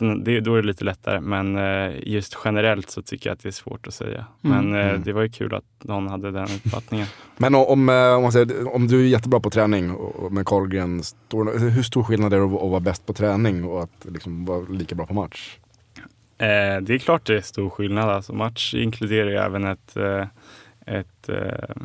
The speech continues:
Speaker 1: vad ska man säga, ett moment som innebär att hantera, hantera press och, och en allvarssituation. Men, eh,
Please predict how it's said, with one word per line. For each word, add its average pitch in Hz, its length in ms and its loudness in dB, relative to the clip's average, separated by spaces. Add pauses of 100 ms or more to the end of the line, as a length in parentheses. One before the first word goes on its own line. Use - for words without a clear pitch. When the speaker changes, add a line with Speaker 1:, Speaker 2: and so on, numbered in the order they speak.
(140)
Speaker 1:
vad - 280 -8
ska - 120 -8
man 101 80 -2
säga, 101 320 -2 (720)
ett 117 180 -6
moment 117 320 2
som 113 160 -2
innebär 104 380 2
att 101 160 -2
hantera, 101 840 0 (140)
hantera 101 400 -4
press - 480 -10
och, 95 680 -8
och 101 80 -2
en 101 80 -2
allvarssituation. 101 960 -2 (1200)
Men, 98 400 -2
eh, 98 280 -2